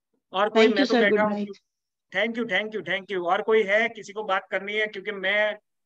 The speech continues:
Speaker 1: कोई, मैं नहीं चाहता कि किसी को बात करनी है और पूरी रात वो इनर की सोच में चला जाए। या तो मैं ऐसा सोच रहा हूँ कि अभी आप कोई आज रात को इनर की सोच में नहीं हो, आप गहरी सांस पे केंद्रित हो, आप बोलना छह दिन के लिए थोड़ा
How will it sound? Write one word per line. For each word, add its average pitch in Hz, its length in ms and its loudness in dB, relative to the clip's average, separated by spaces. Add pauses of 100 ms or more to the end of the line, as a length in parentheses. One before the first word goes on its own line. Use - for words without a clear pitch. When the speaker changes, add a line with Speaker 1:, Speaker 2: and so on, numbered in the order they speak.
Speaker 1:
कोई, 202 180 -2
मैं 196 220 -6
नहीं 208 180 -10
चाहता 208 280 -6
कि 202 120 -14
किसी 185 220 -16
को 190 120 -14
बात 180 300 -8
करनी 190 200 -12
है 196 40 -8
और 190 140 -10
पूरी 185 180 -10
रात 190 220 -6
वो 190 180 -10
इनर 180 240 -12
की 185 120 -14
सोच 165 300 -14
में 165 120 -12
चला 143 260 -14
जाए। 120 180 -20 (460)
या 180 180 -2
तो 233 180 -4
मैं 226 200 -2
ऐसा 226 160 -6
सोच 233 280 -6
रहा 226 120 -4
हूँ 226 80 -4
कि 226 100 -6
अभी 220 180 -4
आप 226 200 -2
कोई 226 180 0
आज 208 200 -4
रात 202 240 -6
को 220 80 -2
इनर 208 220 -2
की 214 140 -8
सोच 202 260 -10
में 214 120 -8
नहीं 214 200 -4
हो, 233 260 -6 (240)
आप 190 140 -8
गहरी 170 280 -6
सांस 208 320 -8
पे 214 80 -8
केंद्रित 208 440 -8
हो, 240 260 -8 (240)
आप 196 260 -8
बोलना 202 520 -4
छह 196 200 -8
दिन 202 180 -12
के 202 100 -10
लिए 208 140 -8
थोड़ा 202 200 -10